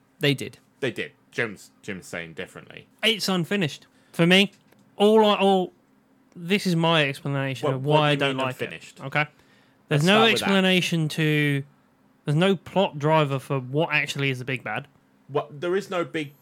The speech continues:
Speaker 3: There's no
Speaker 2: bad.
Speaker 3: explanation of actually what's going to happen.
Speaker 2: G-, the thing, the thing is, it's not a big bad. It is chaotic neutral.
Speaker 3: But there's no explanation
Speaker 2: So
Speaker 3: to what is
Speaker 2: that's
Speaker 3: happening.
Speaker 1: The
Speaker 2: No,
Speaker 1: story
Speaker 2: that's the bit that fucking annoyed me the most is you.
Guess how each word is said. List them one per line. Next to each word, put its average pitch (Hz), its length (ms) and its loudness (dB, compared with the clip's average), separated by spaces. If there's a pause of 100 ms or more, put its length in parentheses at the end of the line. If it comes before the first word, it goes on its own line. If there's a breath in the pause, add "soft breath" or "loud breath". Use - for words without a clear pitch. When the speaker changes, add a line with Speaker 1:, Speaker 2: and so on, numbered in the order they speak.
(400)
Speaker 3:
There's 151 120 6
no 214 140 8
Speaker 2:
bad. 214 80 6
Speaker 3:
explanation 180 600 2
of 151 80 4
actually 175 460 2
what's 165 240 -2
going 160 200 2
to 143 60 -2
happen. 143 540 -4 (460)
Speaker 2:
G-, 214 80 -4 (140)
the 208 120 -2
thing, 208 400 0
the 180 60 -6
thing 196 240 -8
is, 104 320 -6
it's 147 240 -10
not 165 160 -4
a - 80 -6
big 143 320 -4
bad. 104 400 -4 (140)
It 127 220 -10
is 135 420 -10 (420)
chaotic 147 500 -4
neutral. 139 540 -8
Speaker 3:
But 196 120 -6
there's 175 180 2
no 180 200 4
explanation 170 680 0
Speaker 2:
So 151 120 4
Speaker 3:
to 139 60 0
what 165 180 2
is 170 60 8
Speaker 2:
that's 147 160 4
Speaker 3:
happening. 139 420 0
Speaker 1:
The 175 100 2
Speaker 2:
No, - 20 8
Speaker 1:
story 220 640 8
Speaker 2:
that's 175 80 0
the 196 80 4
bit 180 260 -2
that 165 220 0
fucking 156 280 -4
annoyed 143 320 0
me 143 100 -6
the 135 100 -6
most 113 500 -8
is 127 380 -10
you. 151 220 -8